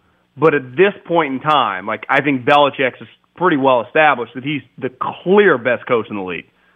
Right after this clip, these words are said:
Can coach literally every position, from the long snapper to the D B to the offensive line. So moving forward, like, I have, I mean, Tom's just forty-two, forty-three years old.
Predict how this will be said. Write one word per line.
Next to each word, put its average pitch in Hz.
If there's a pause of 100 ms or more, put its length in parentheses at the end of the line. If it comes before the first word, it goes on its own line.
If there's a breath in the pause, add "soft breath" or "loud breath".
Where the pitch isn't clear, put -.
(180)
Can 143
coach 139
literally 170
every 139
position, 110
from 117
the 104
long 143
snapper 143
to 131
the 113
D 123
B 127
to 117
the 107
offensive 104
line. 80 (800 soft breath)
So 123
moving 147
forward, 165
like, 113
I 120
have, 117 (240)
I 135
mean, 120
Tom's 135
just 107
forty-two, 110
forty-three 101
years 98
old. 110